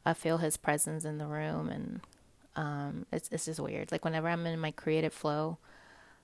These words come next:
I feel his energy, or I'll see his name everywhere. <laughs> Um, it's just,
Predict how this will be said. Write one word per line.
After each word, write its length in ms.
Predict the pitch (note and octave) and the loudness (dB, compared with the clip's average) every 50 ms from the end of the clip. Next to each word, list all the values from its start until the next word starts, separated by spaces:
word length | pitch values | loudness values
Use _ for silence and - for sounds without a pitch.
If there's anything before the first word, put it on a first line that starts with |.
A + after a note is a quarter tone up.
| _ _ - - - - - | _ _ -20 -20 -20 -10 -4
I 100 | - D#3+ | -2 -2
feel 200 | D#3+ - D#3+ D#3 | 0 0 0 0
his 180 | D#3 D#3 C#3+ - | 0 0 0 -2
energy, 580 | D3 D3 C#3+ C#3 - F3 D#3+ - - E3 - - - | -2 -4 -4 -4 -4 -6 -4 -4 -4 -4 -6 -6 -6
or 560 | - D3 D3 D3 C#3+ C#3+ C#3+ C#3+ D3 D#3 D#3 - - - - - - - - - - - - - - | -4 -4 -2 0 0 0 0 0 0 -2 -4 -8 -12 -18 -20 -20 -20 -20 -20 -20 -20 -18 -18 -14 -4
I'll 160 | - D3+ D#3 D3+ | -2 0 0 2
see 180 | - - E3 | 0 0 2
his 200 | E3+ E3 D#3 - | 2 0 0 0
name 440 | D3+ D3+ D#3 D#3 D3+ D3 D3 D3 D3+ | -2 -2 0 0 0 -2 -2 -4 -2
everywhere. 640 | - D#3+ D#3 D3 D3+ D3+ C#3+ C#3+ C#3 D3 D#3+ D#3+ D#3 - | 0 2 2 4 4 2 2 2 2 0 0 -2 -4 -6
<laughs> 800 | - - - - - - - C#4+ - - C#4 C4+ - - D4+ B3+ - - - - - - - - - - - - - - - | -4 -4 -4 -4 2 4 4 4 6 4 2 2 2 0 -2 -2 -2 -4 -6 -8 -6 -6 -6 -6 -8 -10 -12 -12 -6 0 2
Um, 540 | F3 F3 E3+ D#3+ D#3+ D#3+ E3 E3+ F#3+ G3 F#3 - - - | 4 4 4 4 2 0 0 -2 -4 -4 -6 -8 -6 -6
it's 200 | - F3 - - | -4 -4 -4 -4
just, 360 | F#3 F3+ - - - - | -4 -4 -6 -8 -12 -14